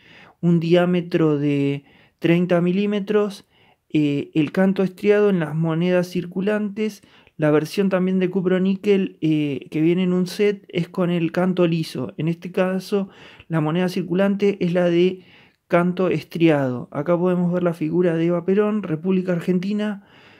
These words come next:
María Eva Duarte de Perón conmemora, como les digo, los cincuenta años de su muerte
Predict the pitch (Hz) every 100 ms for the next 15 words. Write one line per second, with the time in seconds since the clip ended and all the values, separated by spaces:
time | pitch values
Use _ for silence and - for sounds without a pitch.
0 | _ - 165 180 190 180 175 180 185 175
1 | - 175 175 175 185 170 165 180 214 208
2 | 208 202 - _ _ _ - 160 156 160
3 | 175 185 185 180 - 160 156 165 170 190
4 | 202 190 165 160 - 160 175 185 185 175
5 | 185 190 185 160 170 180 190 196 190 196
6 | 196